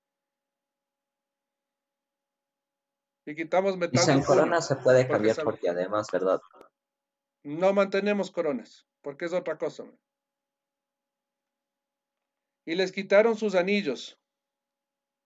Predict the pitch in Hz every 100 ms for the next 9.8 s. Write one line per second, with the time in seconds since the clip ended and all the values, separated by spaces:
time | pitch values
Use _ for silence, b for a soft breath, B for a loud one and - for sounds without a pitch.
0 | _ _ _ _ _ _ _ _ _ 127
1 | 151 202 196 _ _ _ _ _ _ _
2 | _ 170 170 185 190 190 196 202 214 233
3 | 233 202 208 233 240 - _ _ _ _
4 | _ _ 170 156 165 165 196 220 240 254
5 | 247 - _ _ _ _ _ _ _ _
6 | _ _ _ _ _ - 180 202 226 233
7 | - _ _ _ _ _ _ _ _ _
8 | _ _ _ _ _ _ _ 156 165 175
9 | 175 175 214 240 247 240 - -